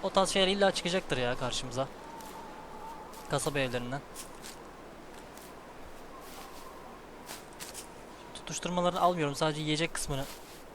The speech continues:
alacağım bunların. Bu tarafta yok. Bu tarafta var mı? Şimdi dinlenmemiz, yani yorgunluğumuz düşse de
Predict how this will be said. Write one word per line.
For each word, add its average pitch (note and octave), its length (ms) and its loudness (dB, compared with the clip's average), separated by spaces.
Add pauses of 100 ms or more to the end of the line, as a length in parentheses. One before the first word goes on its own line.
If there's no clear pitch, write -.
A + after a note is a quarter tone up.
(320)
alacağım C3+ 360 0
bunların. C3 300 -2 (3750)
Bu C3+ 60 -8
tarafta C#3+ 480 -2
yok. B2 300 -4 (280)
Bu - 60 -10
tarafta B2+ 280 -4
var A#2 120 -4
mı? D3 180 -6 (4000)
Şimdi D3+ 140 -8
dinlenmemiz, E3+ 640 2
yani C#3+ 140 2
yorgunluğumuz E3+ 500 6
düşse F3 300 4
de F3 180 6